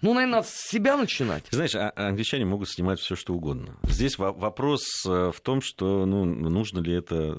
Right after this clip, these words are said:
Speaker 2: устраивать пресс-показы и, и показы в широк-, на широком экране у нас. Э, мне кажется, что это можно было обсудить. Но у нас свобода творчества, свобода предпринимательства, поэтому, ну, что делать? Я,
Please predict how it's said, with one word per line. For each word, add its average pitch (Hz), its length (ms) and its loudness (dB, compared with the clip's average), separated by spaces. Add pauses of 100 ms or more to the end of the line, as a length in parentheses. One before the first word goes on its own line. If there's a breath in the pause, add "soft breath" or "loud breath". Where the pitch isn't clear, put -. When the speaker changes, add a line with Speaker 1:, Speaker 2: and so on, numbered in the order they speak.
Speaker 2:
устраивать 80 580 -4
пресс-показы 87 800 -2
и, 80 140 -2
и - 180 -8
показы 78 560 -6
в 65 100 -18
широк-, 87 280 -2
на 78 120 -2
широком 80 440 -4
экране 82 340 -2
у 78 80 -2
нас. 69 300 -4 (360 loud breath)
Э, 76 300 0
мне 95 240 0
кажется, - 300 -4
что - 180 -4
это 98 160 -2
можно 104 320 0
было 90 240 0
обсудить. 80 480 -8 (380 loud breath)
Но 156 180 0
у 110 140 -8
нас 95 220 -4
свобода 78 480 -6
творчества, 92 840 -6
свобода 73 680 -4
предпринимательства, 76 1040 -6
поэтому, - 320 -6
ну, - 60 -8
что - 160 -20
делать? - 360 -20 (220)
Я, 87 220 -4